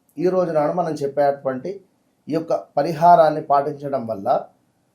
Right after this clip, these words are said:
జీవితంలో శత్రు బాధలు కానీ, ఆర్థిక ఇబ్బందులు కానీ, ఇప్పుడు ఆంజనేయ స్వామి ఏం చేశాడు? లంకనే దహనం చేశాడు. So, మీకుండే అటువంటి కష్టాలను తప్పకుండా దహనం చేస్తాడు.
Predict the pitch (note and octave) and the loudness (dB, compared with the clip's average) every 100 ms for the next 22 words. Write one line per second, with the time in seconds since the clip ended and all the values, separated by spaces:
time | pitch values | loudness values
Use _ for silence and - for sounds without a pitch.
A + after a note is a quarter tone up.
0 | _ A#2 C3 G3+ A3+ G3+ F3 D3 F3 G3+ | _ -12 -6 -2 -2 2 2 2 0 -2
1 | - E3+ - A3 G#3 F3+ E3 D3+ C#3+ A#2+ | -4 -8 -2 2 6 8 8 4 2 -2
2 | A2+ A#2 - _ _ _ _ _ _ _ | -4 -8 -18 _ _ _ _ _ _ _
3 | _ _ _ _ _ - D3+ F3+ G#3 G3+ | _ _ _ _ _ 2 2 2 0 0
4 | F3+ D3+ D3 C#3 C3 A#2 A2+ G#2 - _ | -2 0 0 0 -4 -4 -6 -10 -18 _
5 | _ _ _ - B2 D3+ F3 E3+ - E3 | _ _ _ -4 -2 -2 -4 -6 -4 -6
6 | D#3+ D3 D#3+ D#3 D#3 D3 C#3+ C#3 D3 _ | -4 -4 -4 -2 0 0 0 -4 -8 _
7 | _ _ _ _ _ B2 C#3+ D#3+ F3+ F3 | _ _ _ _ _ -4 -2 0 0 2
8 | E3 C#3+ D3 C#3+ C#3+ C3+ A2+ G2+ - _ | 2 2 0 -2 -4 -4 -6 -8 -14 _
9 | _ _ _ _ - G#3+ G3+ D#3+ D#3 D#3+ | _ _ _ _ -2 4 6 4 2 0
10 | G3 F#3+ G#3 G3+ G3 F#3+ F3+ F3+ F3+ E3 | 0 0 4 8 8 6 0 -2 -4 -6
11 | - _ _ _ C#3 - G3 G3 F#3+ D3+ | -10 _ _ _ -6 2 4 4 4 0
12 | D3+ D3+ D3+ F3 F3+ D#3 C3+ B2 A2 G2 | -4 -6 -6 -6 -6 -2 -2 -2 -10 -14
13 | - _ | -20 _